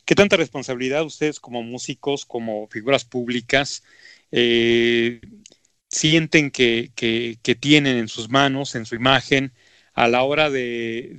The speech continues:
de darle una, una canción al mundo? ¿Qué tanta responsabilidad de, eh, abarca o hasta dónde abarca a ustedes como,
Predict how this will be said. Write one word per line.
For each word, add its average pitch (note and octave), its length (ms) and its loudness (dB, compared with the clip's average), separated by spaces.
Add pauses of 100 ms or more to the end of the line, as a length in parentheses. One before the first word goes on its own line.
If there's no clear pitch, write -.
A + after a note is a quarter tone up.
de A#2+ 500 -2
darle B2+ 800 2 (380)
una, C#3 380 -4
una C#3 220 -6
canción C3+ 560 -4
al A2+ 120 -2
mundo? A#2+ 480 -4 (320)
¿Qué - 80 0
tanta D#3+ 220 2
responsabilidad B2+ 880 2
de, A2 800 -4 (380)
eh, - 260 -2
abarca B2+ 580 4
o A#2+ 120 0
hasta B2 180 -8
dónde C#3+ 260 -2
abarca C3 500 0
a A#2 60 -4
ustedes C3 420 -6
como, A#2 420 -8